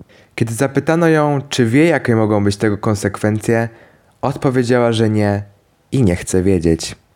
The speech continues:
Jej organizm nie trawi benzyny. Najgorsze jest to, że jej narządy zostały już zaatakowane.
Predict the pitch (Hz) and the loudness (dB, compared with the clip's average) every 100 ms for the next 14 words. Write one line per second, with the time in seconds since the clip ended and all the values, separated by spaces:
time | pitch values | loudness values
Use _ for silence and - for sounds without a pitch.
0 | _ _ _ - 139 135 151 120 104 110 | _ _ _ 0 2 2 0 0 -2 -4
1 | 107 - - 110 123 127 117 113 101 104 | -6 -12 -6 -2 0 0 0 2 2 0
2 | 101 98 90 87 90 - - 117 117 156 | 0 0 2 0 -2 -6 -2 0 2 0
3 | 156 190 165 - 131 127 123 123 - 107 | 2 0 0 -2 -2 0 2 0 0 0
4 | 120 120 120 113 117 135 139 123 113 117 | 0 0 -2 -2 -2 0 0 0 0 0
5 | 117 113 104 107 113 110 110 104 95 87 | 2 0 0 -2 -2 -2 -2 0 -2 -4
6 | 85 | -6